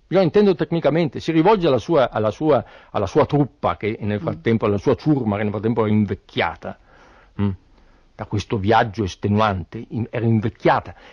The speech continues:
Speaker 1: era diventata, diventando costantemente esperta di vizi, di valori, eccetera, eccetera, si invecchiava.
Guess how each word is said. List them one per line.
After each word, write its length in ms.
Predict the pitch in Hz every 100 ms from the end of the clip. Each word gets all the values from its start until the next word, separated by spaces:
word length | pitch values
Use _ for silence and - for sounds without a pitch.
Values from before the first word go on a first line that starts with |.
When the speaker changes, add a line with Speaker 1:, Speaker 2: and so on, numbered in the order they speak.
| -
Speaker 1:
era 220 | 151 160
diventata, 600 | 151 147 139 143 107 123
diventando 600 | 117 127 131 123 180 175
costantemente 720 | - - 151 139 139 160 147
esperta 800 | 131 - - 139 135 117 104 113
di 220 | 101 107
vizi, 580 | 98 135 147 - - 98
di 120 | 95 107
valori, 500 | 113 127 143 113 101
eccetera, 320 | - 120 117
eccetera, 280 | 165 160 -
si 220 | - -
invecchiava. 960 | 107 101 92 - _ - - 107 -